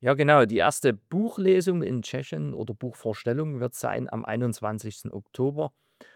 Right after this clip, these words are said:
um siebzehn Uhr im Gemeindezentrum in Osek. Das ist auf der Hr-,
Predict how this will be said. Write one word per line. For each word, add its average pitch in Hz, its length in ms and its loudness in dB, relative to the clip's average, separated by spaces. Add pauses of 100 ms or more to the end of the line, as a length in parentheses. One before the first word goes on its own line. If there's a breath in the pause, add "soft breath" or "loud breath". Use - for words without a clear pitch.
(120)
um 123 180 -2
siebzehn - 520 -4
Uhr 123 220 -2
im 104 140 -4
Gemeindezentrum 131 1120 -4
in 107 120 -6 (100)
Osek. 196 440 0 (400 soft breath)
Das 117 180 -2
ist - 380 -8
auf 113 280 -2
der 107 360 -2
Hr-, 110 220 -2